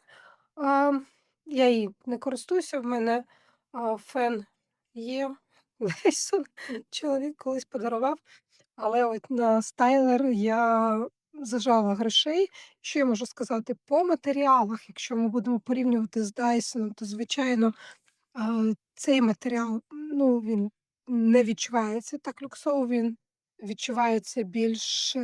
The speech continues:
таким, а, легким. Я не знаю, можливо, там якось на Dyson ще зручніше робити, е, вкладання волосся, але поки що цей,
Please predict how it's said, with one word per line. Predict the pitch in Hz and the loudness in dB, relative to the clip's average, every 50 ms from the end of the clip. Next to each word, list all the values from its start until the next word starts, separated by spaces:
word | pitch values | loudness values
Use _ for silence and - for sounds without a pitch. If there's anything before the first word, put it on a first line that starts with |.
| 220 - | -6 -6
таким, | 262 214 - - 254 240 233 226 226 226 | -8 -8 -8 -6 -4 -4 -2 0 0 2
а, | 226 226 226 214 214 208 - _ _ _ _ _ _ - | 2 2 2 2 0 -4 -8 _ _ _ _ _ _ -6
легким. | 254 240 226 - - - 247 240 285 381 - _ _ _ _ _ _ _ _ _ _ _ _ _ _ _ _ _ _ _ _ - | -4 -4 -4 -4 -6 -4 -2 0 -2 -2 -4 _ _ _ _ _ _ _ _ _ _ _ _ _ _ _ _ _ _ _ _ -6
Я | 208 175 269 311 | -2 2 2 4
не | 320 302 | 4 4
знаю, | 262 247 262 247 226 208 | 2 2 0 0 0 -2
можливо, | 196 202 202 180 170 220 233 233 208 208 196 | -2 -2 -4 -4 -4 -4 -4 -2 -2 -4 -6
там | - - 196 185 190 | -8 -8 -6 -6 -6
якось | 202 190 - 208 - - - | -6 -8 -8 -12 -12 -10 -8
на | 214 208 | -8 -6
Dyson | 180 220 214 208 185 - - - 214 | -6 -6 -6 -8 -8 -10 -12 -12 -10
ще | 185 - - - - 220 208 202 196 | -8 -8 -8 -8 -6 -8 -8 -8 -8
зручніше | 165 165 208 190 180 - - - 262 320 370 - - - 277 247 | -10 -10 -10 -10 -8 -6 -4 -2 -2 -2 -2 -2 -4 -4 -4 -4
робити, | 226 220 196 233 226 233 233 - - 247 220 220 | -4 -4 -4 -2 -2 -2 -4 -6 -6 -4 -4 -2
е, | 226 226 226 - - - 233 233 240 226 226 226 208 214 220 214 _ _ _ _ _ | -4 -4 -6 -8 -10 -10 -8 -8 -6 -6 -6 -8 -8 -10 -12 -14 _ _ _ _ _
вкладання | _ - - 247 233 190 226 220 208 220 208 | _ -10 -6 -6 -2 -2 0 0 0 -2 -2
волосся, | 190 220 226 254 285 320 - - - 302 285 - _ _ _ _ _ _ - | -2 0 0 0 0 -2 -4 -8 -8 -8 -8 -10 _ _ _ _ _ _ -10
але | 233 214 220 220 | -6 -4 -4 -4
поки | - - 302 302 294 - | -4 -2 -2 -2 -2 -2
що | 233 - - 240 | -6 -6 -6 -8
цей, | - - - - 285 294 311 339 330 | -10 -6 0 2 2 4 2 0 -2